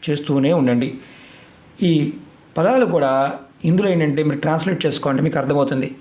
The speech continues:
ఈ పదానికి ఉన్న ఎనర్జీ ఉంటుంది. మనం ఆరోగ్యంగా ఉండాలి, ఆరోగ్యంగా ఉండాలి భగవంతుని కోరుకుంటాం. అలాగే ఈ స్విచ్ వర్డ్స్లో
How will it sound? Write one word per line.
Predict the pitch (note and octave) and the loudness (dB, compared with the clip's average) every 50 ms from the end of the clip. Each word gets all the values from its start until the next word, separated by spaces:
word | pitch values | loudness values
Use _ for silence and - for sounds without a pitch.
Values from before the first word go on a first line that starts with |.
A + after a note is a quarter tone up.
| - | -2
ఈ | G3 | -2
పదానికి | E3 E3+ D#3+ E3+ F3 F#3 F#3 E3+ | 0 0 0 0 0 2 2 2
ఉన్న | F3 D#3+ | 2 2
ఎనర్జీ | C#3 C3+ D3 D3+ C#3+ D3+ | 2 2 0 0 0 0
ఉంటుంది. | D3 C3 - B2 C3+ D3+ - - - - - - - - - E3 | 0 0 -2 -2 -6 -8 -10 -12 -18 -20 -20 -20 -20 -10 -6 -2
మనం | D3+ D3 | 0 0
ఆరోగ్యంగా | D3 C#3+ D3+ F3+ E3+ E3+ D#3+ E3 D#3+ E3 | 2 0 0 0 0 2 2 4 4 4
ఉండాలి, | D#3 D3+ D3 D3 C#3+ C#3 C#3+ C#3+ C#3+ - - | 2 2 2 2 2 2 2 2 0 0 -2
ఆరోగ్యంగా | D3 D3 E3 E3+ D#3+ D#3+ D#3+ D#3 D#3 | 0 0 2 2 2 2 2 2 2
ఉండాలి | D3+ C#3+ C#3+ D3+ D3 | 2 2 2 2 2
భగవంతుని | C#3 C3 C#3+ D3 C#3+ C#3 C#3+ | 0 0 0 0 0 0 0
కోరుకుంటాం. | C#3 C#3 C#3 C3+ C#3+ C3+ C3+ C3+ - - C#3+ | 2 0 0 0 0 0 -2 -2 -4 -4 -2
అలాగే | C#3 C#3 C#3 C#3 C#3+ C#3+ C#3+ - - - - - - - - F3+ | 0 0 2 2 0 -2 -2 -6 -12 -18 -20 -20 -20 -6 -2 0
ఈ | D#3 C#3+ C3+ | 2 2 0
స్విచ్ | - - D#3+ - - | 0 -4 -4 -2 0
వర్డ్స్లో | A3 F#3 F3 - D#3 C3+ C3+ C3 C3 | 0 0 0 0 0 0 0 0 -2